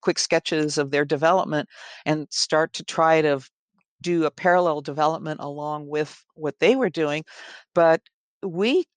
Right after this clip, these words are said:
you know, this is what I did not enjoy because for me, I, I mean, coming up with what something looks like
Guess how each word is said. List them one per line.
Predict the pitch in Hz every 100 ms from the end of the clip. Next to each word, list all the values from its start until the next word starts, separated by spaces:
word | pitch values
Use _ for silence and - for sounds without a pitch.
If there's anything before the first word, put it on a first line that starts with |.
| _ -
you | 226
know, | 226 170 - _ _ _ - - _ _ _ 160 -
this | - 277 -
is | 208 - - -
what | 180 160
I | 196 220
did | 175 160
not | 170 226
enjoy | 180 151 151 151
because | 160 - 156
for | - 156
me, | 147 165
I, | 151 160
I | 151
mean, | 143 143
coming | - 190 185
up | 170 -
with | 151 -
what | 156 -
something | 175 156 147 151
looks | 180 - -
like | 147 139